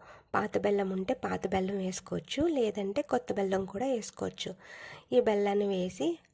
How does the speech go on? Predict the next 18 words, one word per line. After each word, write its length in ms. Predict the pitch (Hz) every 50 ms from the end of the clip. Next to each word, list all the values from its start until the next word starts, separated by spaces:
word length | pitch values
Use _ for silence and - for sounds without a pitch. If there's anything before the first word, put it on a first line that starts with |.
| - 220
బాగా 340 | 202 196 190 185 190 247 247
కలపాలి. 680 | 247 - 202 185 185 208 - - 185 175 170 175 - - _ - - - - - - -
బాగా 300 | 214 202 202 202 202 214
కలిపిన 420 | 220 - 214 196 196 - - 196 202 190
తర్వాత 480 | 190 180 180 175 180 175 180 - 208 185 185 226 294 - - - - - - - _ -
గ్యాస్ 340 | 202 - 196 196 220 - - 220
మీద 260 | 202 196 190 180 196 190 185 196 269 320 - _ _ _ - - - - - - - - _ _ _ _ _ _ - - - _ _ _ _ _ _ -
ఈ 80 | 226 226
గిన్నెని 540 | 214 180 220 208 202 202 214 208 196 190 196 - - _ _ _ _ _ _ _ _ _ -
పెట్టి 380 | 208 185 - - - 185 185 180 - - - - 190
దాంట్లో 460 | 180 175 180 196 202 - 214 190 185 220 233 - - - -
వరిపిండి 680 | 190 190 185 214 214 - 202 190 185 180 180 208 262 349 415 427 - - _ _ - -
కలుపుతూ 500 | 214 196 190 190 190 - 202 - - 285
తిప్పుతూ 540 | - - - 226 - - - 208 196 - 226 226
ఉండాలి. 420 | 208 196 190 185 185 175 170 170 - - 208
ఉండలు 360 | 208 202 202 196 196 202 202 -
కట్టకుండా 560 | 196 190 190 - 185 - - 180 185 185 233 269
తిప్పాలి. 580 | - - 226 - - - 185 175 175 - -